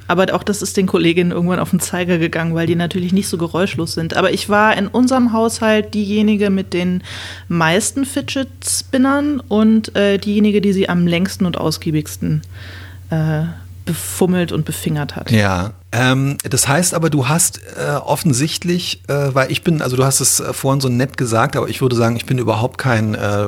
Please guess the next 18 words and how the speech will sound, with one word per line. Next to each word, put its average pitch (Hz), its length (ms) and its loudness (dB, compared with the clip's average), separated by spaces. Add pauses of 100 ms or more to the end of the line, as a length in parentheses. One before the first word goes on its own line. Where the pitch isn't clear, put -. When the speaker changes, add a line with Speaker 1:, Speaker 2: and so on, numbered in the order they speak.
(340)
Speaker 2:
großer 104 440 -2 (640)
Schreibwarenkenner 101 880 0
oder 95 240 0
so. 104 360 0 (600)
Bei 117 180 2
mir 139 260 4
sind 143 340 0
mit 127 140 0
Schreibwaren 135 840 0
aber 123 360 0
sehr, 107 400 0
sehr, 120 600 2 (100)
äh, 110 40 0
akute, 120 1120 2 (140)
ähm, 113 420 0
abergläubische 107 800 0
Züge, 101 580 0 (140)
ähm, 90 540 -4